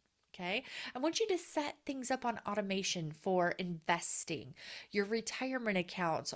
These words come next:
or if you're going to, um, have index funds outside of your retirement account, like a brokerage account,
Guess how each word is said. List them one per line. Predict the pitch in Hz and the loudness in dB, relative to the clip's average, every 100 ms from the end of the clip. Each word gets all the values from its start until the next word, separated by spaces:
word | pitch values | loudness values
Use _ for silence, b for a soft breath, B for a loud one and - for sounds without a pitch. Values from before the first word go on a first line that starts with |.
| - | 0
or | 196 190 | 2 4
if | 196 - | 2 0
you're | 214 | 0
going | 208 208 208 208 | 4 2 0 -4
to, | - 214 202 196 - | 0 4 4 4 2
um, | 196 185 185 | 2 2 -2
have | 185 208 190 185 - | 0 2 2 0 -2
index | 247 254 233 - | -2 2 0 2
funds | 226 208 | 0 2
outside | 196 - - 208 208 | 2 2 2 4 4
of | 196 | 2
your | 185 | 0
retirement | 175 175 - 170 160 156 | 0 0 0 -2 0 0
account, | 151 | 0
like | 175 180 | 0 -2
a | 202 | 2
brokerage | 214 214 208 180 | 4 4 2 0
account, | - - 151 | 0 -2 -2